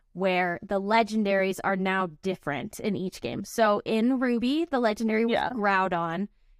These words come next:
Speaker 1: and in Sapphire, it was Kyogre. Um, and then also the teams are different in this one, but this doesn't really stick. Uh, Team Magma was the evil team in Ruby, and Team Aqua is in Sapphire.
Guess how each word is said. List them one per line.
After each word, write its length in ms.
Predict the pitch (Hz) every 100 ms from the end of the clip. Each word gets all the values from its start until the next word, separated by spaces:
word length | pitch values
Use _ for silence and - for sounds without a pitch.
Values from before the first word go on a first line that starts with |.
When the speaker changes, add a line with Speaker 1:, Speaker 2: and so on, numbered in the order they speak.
| -
Speaker 1:
and 100 | 208
in 140 | 202
Sapphire, 840 | - 208 190 190 196 190 185 185 -
it 120 | 190
was 180 | 185 -
Kyogre. 680 | - 170 156 90 - - - _ _ _ _ _
Um, 480 | 202 190 151 127 190 _ _ _ _ _ _ _
and 160 | 226 226
then 160 | 220 208
also 360 | 240 240 233
the 120 | 208
teams 380 | 190 311 302 262
are 100 | 196
different 400 | 180 170 170 180
in 140 | 196 180
this 180 | 165
one, 220 | 185 170 185
but 160 | 175
this 180 | 190 -
doesn't 260 | 175 165 -
really 200 | 160 160
stick. 340 | - 170 - _ _ _ _ 196
Uh, 300 | 185 175 - _ -
Team 380 | 247 226 202 196
Magma 560 | 190 185 185 185 190
was 160 | 196 196
the 120 | -
evil 220 | 196 190
team 220 | 190 190 190
in 120 | 202
Ruby, 480 | 190 175 175 175 -
and 140 | 180
Team 280 | - 190 175 -
Aqua 560 | 180 165 - 113 -
is 160 | - 175
in 180 | 175 156
Sapphire. 720 | - - - - - - -